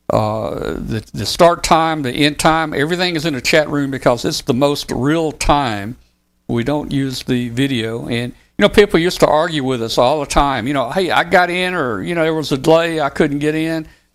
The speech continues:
And they would argue with me, and I would always give in and give them the prize. Well, that doesn't happen anymore because now you have to argue with Hambot,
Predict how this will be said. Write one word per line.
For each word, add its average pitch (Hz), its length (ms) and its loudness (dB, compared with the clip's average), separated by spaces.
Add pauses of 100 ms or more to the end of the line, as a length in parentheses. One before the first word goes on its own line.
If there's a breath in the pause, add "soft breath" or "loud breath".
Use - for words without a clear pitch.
(220)
And 156 80 0
they 151 40 4
would 143 100 0
argue 160 380 0
with 143 260 -2
me, 143 220 0
and 127 100 -6
I 147 120 0
would 151 160 0
always 143 360 -2
give 139 240 4
in 135 220 -2
and 117 120 -6
give 139 160 -2
them 127 120 -8
the 120 100 -6
prize. 131 460 0
Well, 156 260 2 (320)
that 151 140 4
doesn't 175 220 2
happen 175 340 2
anymore 131 520 -2
because 110 400 0
now 170 280 0
you 165 180 -2
have 147 180 -2
to - 80 0
argue 139 360 0
with 104 140 -6
Hambot, 139 580 -2